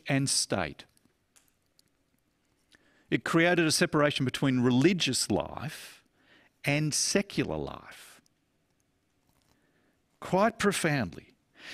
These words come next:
You see, give to Caesar what is Caesar's. Caesar is a pagan ruler. He thought of himself as divine, which meant he was over against God, the true God.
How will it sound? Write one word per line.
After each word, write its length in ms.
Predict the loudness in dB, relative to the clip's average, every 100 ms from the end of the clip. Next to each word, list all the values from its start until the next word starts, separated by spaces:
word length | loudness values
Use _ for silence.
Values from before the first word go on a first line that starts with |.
| -12 -2
You 80 |
see, 160 | 2 2
give 280 | 4 2 4
to 100 | 0
Caesar 420 | 2 4 4 4
what 200 | 2 2
is 120 | 2
Caesar's. 640 | 2 2 0 -2 -6 -10 -10 -14 _ _ _ _ _ _ _ _ _ _ _ _ -20 -18 -18 -6
Caesar 540 | 0 4 6 6 6 6
is 100 | 4
a 80 |
pagan 640 | 0 0 2 2 2 0 2
ruler. 400 | 2 2 0 -6 _ _ _ _ _ _ _ _ _ _ _ _ _
He 100 | 0
thought 300 | 4 6 6
of 60 | 4
himself 500 | 2 2 2 2 0
as 100 | -4
divine, 640 | -2 2 4 4 2 2
which 200 | 0 0
meant 220 | 0 2
he 100 | 0
was 140 | 2 2
over 300 | 2 0 -2
against 460 | 0 0 -2 -6
God, 340 | -2 0 0 -2
the 60 |
true 260 | 0 2 2
God. 400 | -2 -6 -6